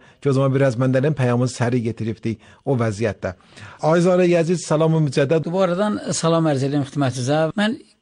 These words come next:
Speaker 2: qəbl edin ki, Ağay Pərvizi əsl mətləbə gedək. Bir dənə mən, bir dənə xatirə əvvəl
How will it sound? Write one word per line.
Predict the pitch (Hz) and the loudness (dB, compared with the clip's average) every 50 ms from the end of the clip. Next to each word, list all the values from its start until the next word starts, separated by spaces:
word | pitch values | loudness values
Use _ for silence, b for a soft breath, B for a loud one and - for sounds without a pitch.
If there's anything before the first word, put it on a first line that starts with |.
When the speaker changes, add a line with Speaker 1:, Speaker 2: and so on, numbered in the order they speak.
| _ - | _ -4
Speaker 2:
qəbl | - 202 190 180 | 0 0 2 4
edin | 185 180 175 | 2 2 2
ki, | 147 127 156 165 180 - - - - - | 2 2 2 0 0 0 -2 -6 -6 -4
Ağay | 160 165 170 | -2 0 0
Pərvizi | 139 143 147 143 139 139 139 156 - 370 - - - - | 0 0 0 0 -2 -2 -2 -4 -6 -8 -10 -14 -16 -12
əsl | - 185 143 - - - 147 | -8 -6 -6 -4 -2 -2 0
mətləbə | 135 117 - - 147 143 | 0 -2 -2 -2 -2 -2
gedək. | 135 131 143 151 175 170 | 0 -2 -2 -2 -2 -2
Bir | 165 175 | -2 -2
dənə | 185 190 185 175 | -2 0 0 0
mən, | 170 175 175 147 127 B B B B B B B | 0 0 0 -2 -4 B B B B B B B
bir | - - | -2 -2
dənə | 180 160 | -2 0
xatirə | - 170 165 143 - 160 160 165 165 - - | 0 2 0 0 2 2 2 2 0 0 0
əvvəl | 180 151 147 156 165 165 | -2 0 0 0 0 -2